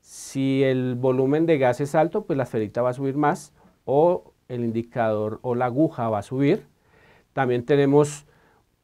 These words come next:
un manómetro que nos indica la presión que hay dentro del cilindro. Por último, tenemos un acople dependiendo del tipo de gas para conectarlo al cilindro.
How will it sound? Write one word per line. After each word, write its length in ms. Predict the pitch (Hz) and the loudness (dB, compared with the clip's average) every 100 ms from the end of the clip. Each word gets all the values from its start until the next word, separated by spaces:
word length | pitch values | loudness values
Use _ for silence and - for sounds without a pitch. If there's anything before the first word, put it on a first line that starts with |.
| - | -12
un 320 | 127 127 131 | -6 -2 0
manómetro 600 | 135 143 143 147 147 147 | 2 4 4 4 4 0
que 100 | 147 | -2
nos 160 | 123 113 | -2 -2
indica 320 | 107 107 127 | -6 -6 -4
la 160 | 127 120 | -4 -4
presión 380 | 113 - 110 | -8 -6 -6
que 100 | 110 | -4
hay 100 | 113 | -6
dentro 440 | 113 127 123 120 135 | -4 -6 -6 -4 -6
del 120 | 143 | -6
cilindro. 540 | 214 202 151 160 220 - _ _ _ _ _ _ _ | 0 2 4 4 0 -4 _ _ _ _ _ _ _
Por 220 | 139 131 | 0 2
último, 400 | 135 123 151 151 | 0 -2 -2 -2
tenemos 420 | 151 131 120 110 | 0 0 0 -2
un 100 | 123 | -4
acople 680 | 131 - 151 147 147 147 147 - _ _ _ - | -6 -2 0 0 0 0 0 -6 _ _ _ -10
dependiendo 600 | 120 117 113 110 110 123 | -8 -4 -4 -2 -4 -4
del 140 | 127 | -6
tipo 280 | 120 113 123 | -6 -6 -2
de 100 | 123 | 0
gas 180 | 110 139 | -2 -4
para 220 | 151 147 | -8 -8
conectarlo 480 | 120 101 - 98 110 | -8 -8 -8 -8 -8
al 80 | - | -4
cilindro. 440 | 202 160 185 | 0 0 -2